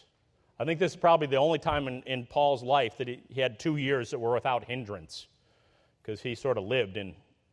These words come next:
hindrance land. So what do we get to? You know, we've taken this long journey to Rome along with Paul.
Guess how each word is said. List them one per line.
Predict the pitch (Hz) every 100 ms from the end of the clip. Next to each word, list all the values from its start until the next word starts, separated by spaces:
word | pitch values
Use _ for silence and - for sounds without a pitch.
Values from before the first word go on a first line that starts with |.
| _
hindrance | 127 110 104 90 -
land. | 95 85 78 _ _ _ _ _ _ _ _ _ _ _ _ _ _ _ _ _ _ _ _ _ _ _ _ _ _
So | -
what | 170 240
do |
we | 240
get | 175 160 170 -
to? | 135 90 - _ _ _ _ _ _ _ _
You | 139
know, | 170
we've | 175
taken | 175 208 220
this | 196 151
long | 151 185 185 135
journey | 170 180 147
to | 127
Rome | 135 156 127 113
along | 120 120 117
with | 110 -
Paul. | 107 107 110 - -